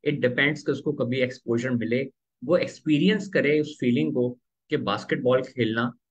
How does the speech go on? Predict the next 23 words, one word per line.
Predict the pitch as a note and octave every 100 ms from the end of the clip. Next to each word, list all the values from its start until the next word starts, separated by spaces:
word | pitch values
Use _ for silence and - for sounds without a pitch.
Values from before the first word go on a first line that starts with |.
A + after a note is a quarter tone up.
| -
कैसा | C#3+ -
होता | A2+ G2 F#2+ F#2+
है | - _ _ -
या | D3+
कोई | E3 F#3
भी | G3
particular | C#3 C3 B2+ D3+ C#3+
sport | - C#3+ D#3 E3
या |
कोई | D#3+ D#3+ D#3
भी |
particular | F#3+ C3 B2 B2 C3+ D3+ - -
activity। | - A#2+ G#2 F#2 - _ _ _ _ _ _ -
अगर | B2+ D#3 A3 - - _ _ -
बच्चों | A#2+ C3 - F#3
को | G3 -
exposure | - - C#3 D3+ A3+
ही | A3+
नहीं | G#3+ F3+
मिलेगा | C3 A2 G#2+ B2+ - _ _ _ -
तो | D3
वो | D3+ D3
फिर | F3+ F3